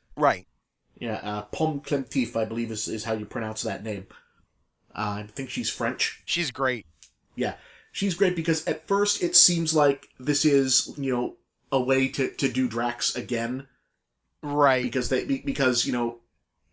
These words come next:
Speaker 2: you know, now that Drax is, is part of this team and has been part of it for a couple of years now, he's, he's, he's evolved a little bit as a character. Like, they, they aren't, they're still keeping to the central gag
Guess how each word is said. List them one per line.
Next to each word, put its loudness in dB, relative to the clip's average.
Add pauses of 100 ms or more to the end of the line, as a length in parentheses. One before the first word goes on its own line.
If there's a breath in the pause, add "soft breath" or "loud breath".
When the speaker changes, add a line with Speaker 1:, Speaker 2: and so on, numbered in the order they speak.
(320)
Speaker 2:
you -2
know, 2
now 2
that -2
Drax -2
is, 2
is -2
part 4
of 2
this 0
team -2
and -4
has -6
been -2
part -2
of -2
it -6
for 0 (420 loud breath)
a -12
couple -2
of 0
years 0
now, -4 (300 loud breath)
he's, -4
he's, -6
he's -4
evolved 2
a 4
little 4
bit 2
as -2
a -6
character. -2
Like, -6
they, 0
they 0
aren't, 2
they're 0
still 2
keeping -4
to 2
the -2
central -2
gag -2